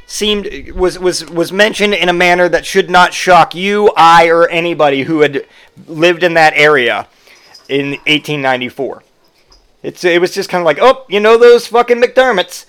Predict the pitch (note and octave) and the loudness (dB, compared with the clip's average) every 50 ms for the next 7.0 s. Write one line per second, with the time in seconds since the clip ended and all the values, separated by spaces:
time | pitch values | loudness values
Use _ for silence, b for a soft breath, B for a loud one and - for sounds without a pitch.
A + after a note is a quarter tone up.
0 | _ - F#3+ G3 G#3+ G#3+ A3 - B3 B3 C4 A#3+ - - C4 C#4 C#4+ C#4 A#3 A3 | _ -6 -6 -6 -4 -6 -4 -4 -2 -2 -2 -2 -2 0 0 2 2 4 4 2
1 | G#3 D#3+ C#3+ C3+ - _ _ _ _ - F#3+ G#3 G#3 G3+ F#3+ F3+ F3 D#3+ F3 E3+ | 2 0 0 -6 -10 _ _ _ _ -6 -2 -2 0 2 4 4 4 6 6 4
2 | E3 E3 E3 D#3+ D3 C3+ C#3 C#3+ - - F#3+ F#3+ G3 F#3 E3+ F3 D#3+ D#3+ - - | 4 2 2 0 0 0 -2 -4 -6 -6 -6 -6 -6 -2 2 2 2 2 0 -2
3 | E3 E3+ F3+ F3+ F3+ E3+ E3 C#3+ - D#3+ E3 D#3 D3+ - E3+ E3 D3+ D3+ _ - | -2 0 0 -2 -4 -6 -8 -8 -4 0 0 0 0 0 -2 -2 -2 -2 _ -20
4 | _ - _ _ _ - F#3 G3+ G3+ G3 G3 F#3 F3 F3 E3+ - E3 C#3+ D#3+ D3 | _ -20 _ _ _ 0 0 0 0 0 0 2 2 2 2 0 -6 -10 -10 -6
5 | - E3 D#3 D#3 D#3+ - - - D#3 C#3 - - D#3 D#3 D3+ D3+ D3+ D3 C#3+ C#3 | 0 2 2 2 2 0 0 -2 -2 -2 0 2 4 6 6 6 4 2 0 0
6 | C#3 B2+ C#3+ D3+ D3+ B2+ C3 B2+ C3+ C#3 B2 B2+ A2+ - A#2 A2 A2 F#2+ - - | -2 0 0 0 0 0 -2 -2 -2 -2 -2 -4 -8 -8 -10 -10 -10 -10 -10 -14